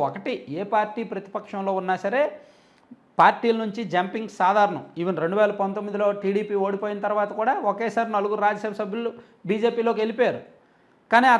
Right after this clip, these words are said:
తర్వాత చంద్రబాబు గారు ఆ పార్టీని లాక్కు రాగలిగారు. కానీ ఇక్కడ జగన్మోహన్ రెడ్డి గారు అలా లాక్కు రాగలుగుతారా లేదా అనేదే సవాల్. భవిష్యత్తులో అంత ఈజీ ఉండదు. ఈ నలభై శాతం ఓటింగ్ని మళ్ళీ నలభై ఐదు శాతానికో,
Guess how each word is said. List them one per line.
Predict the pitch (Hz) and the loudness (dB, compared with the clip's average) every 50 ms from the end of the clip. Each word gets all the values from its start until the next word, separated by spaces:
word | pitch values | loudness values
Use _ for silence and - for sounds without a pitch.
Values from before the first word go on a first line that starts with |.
| - | 6
తర్వాత | 226 240 247 262 254 254 226 226 240 262 311 370 - 370 - - | 6 8 8 6 8 8 6 6 6 4 2 -2 -8 -12 0 4
చంద్రబాబు | 233 233 233 240 247 247 247 233 233 | 4 4 4 6 4 4 4 4 2
గారు | 247 240 233 | 2 2 2
ఆ | 233 226 | 4 4
పార్టీని | 226 233 233 - 240 233 233 220 - - - _ _ _ _ - | 2 2 2 -2 -4 -6 -6 -8 -10 -18 -20 _ _ _ _ 2
లాక్కు | 196 214 233 226 233 240 240 | 6 6 6 6 4 4 4
రాగలిగారు. | 226 220 190 196 196 135 104 - - - _ _ _ _ _ _ _ _ _ - | 4 4 2 -2 -4 -6 -8 -12 -16 -20 _ _ _ _ _ _ _ _ _ 0
కానీ | 220 247 262 247 | 0 0 0 -2
ఇక్కడ | - 220 185 190 | -6 -4 -4 -2
జగన్మోహన్ | 190 202 226 233 240 240 226 226 220 | -2 -2 -2 0 0 0 0 0 -2
రెడ్డి | 214 214 226 | -4 -2 0
గారు | 220 214 208 | 0 0 2
అలా | 208 202 190 185 | 0 0 2 2
లాక్కు | 185 202 202 - - - 220 208 208 | 0 0 -2 -6 -10 -10 -4 -2 0
రాగలుగుతారా | 196 202 202 202 202 196 196 196 196 190 196 220 240 208 185 | 0 0 -2 -4 -4 -6 -4 -2 0 0 0 0 -2 -4 -4
లేదా | 185 185 190 185 185 185 175 143 127 - - - - | -4 0 4 4 6 6 6 4 0 -4 -10 -14 -12
అనేదే | 165 165 175 214 214 196 - | -10 -10 -8 -8 -8 -8 -8
సవాల్. | 165 160 175 151 107 95 - - _ _ _ _ _ _ _ _ _ _ _ _ _ _ _ _ _ _ _ _ _ _ _ _ | -2 -2 -2 -2 -2 -8 -14 -20 _ _ _ _ _ _ _ _ _ _ _ _ _ _ _ _ _ _ _ _ _ _ _ _
భవిష్యత్తులో | 139 139 180 190 - - 208 208 214 208 202 196 | -2 0 0 0 0 -2 -4 -4 0 0 0 0
అంత | 190 185 185 196 | -2 -4 -6 -6
ఈజీ | 196 208 202 175 160 | -6 -6 -4 -6 -6
ఉండదు. | 175 180 170 135 - - - - - _ _ _ _ _ _ _ _ _ _ _ _ _ _ _ _ _ _ _ _ _ _ _ _ _ _ | -6 -8 -10 -12 -14 -16 -20 -20 -20 _ _ _ _ _ _ _ _ _ _ _ _ _ _ _ _ _ _ _ _ _ _ _ _ _ _
ఈ | 135 139 151 147 | -8 -4 -2 0
నలభై | 135 156 180 196 190 196 | 2 2 2 2 4 4
శాతం | 202 196 196 202 208 202 190 196 | 4 2 4 2 0 2 2 0
ఓటింగ్ని | 196 208 208 202 190 185 196 233 294 - - - - _ _ _ _ _ 151 147 | 0 0 -2 0 0 -2 -2 -2 -4 -8 -12 -18 -20 _ _ _ _ _ 0 0
మళ్ళీ | 147 156 196 220 240 233 233 - 180 175 | 2 4 6 6 4 4 0 -4 -4 -2
నలభై | 170 190 202 208 208 214 | 0 0 2 2 2 2
ఐదు | 214 - - | 0 0 0
శాతానికో, | 208 202 202 214 208 202 208 | -2 0 0 -2 -2 -2 -2